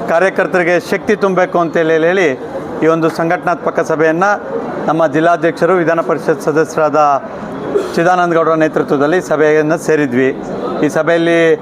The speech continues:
ನಿಕಟಪೂರ್ವ ಅಧ್ಯಕ್ಷರು ಹನುಮಂತೇಗೌಡರು ಆದಿಯಾಗಿ, ನಮ್ಮ ಕೊರಟಗೆರೆ ಅಭ್ಯರ್ಥಿಯಾಗಿದ್ದಂಥ ಅನಿಲ್ ಕುಮಾರ್ ಅವರು ಒಳಗೊಂಡಂತೆ ಎಲ್ಲ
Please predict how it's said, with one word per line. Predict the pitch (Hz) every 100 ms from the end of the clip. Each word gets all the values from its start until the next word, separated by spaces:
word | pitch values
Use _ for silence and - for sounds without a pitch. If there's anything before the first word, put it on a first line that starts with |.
| - - - -
ನಿಕಟಪೂರ್ವ | 143 165 170 170 160
ಅಧ್ಯಕ್ಷರು | 139 160 139 170 160 156 151 - - - - -
ಹನುಮಂತೇಗೌಡರು | 160 175 185 165 170 160 165
ಆದಿಯಾಗಿ, | 160 151 156 151 185 175 117 - - - - -
ನಮ್ಮ | 156
ಕೊರಟಗೆರೆ | 151 165 147 175 170 165 156 156 151 147
ಅಭ್ಯರ್ಥಿಯಾಗಿದ್ದಂಥ | 135 165 135 165 151 143 151 139
ಅನಿಲ್ | 156 147 165 170
ಕುಮಾರ್ | 160 151
ಅವರು | 147 151 143 156
ಒಳಗೊಂಡಂತೆ | 143 143 147 143 127 196 - - - - 165
ಎಲ್ಲ | 175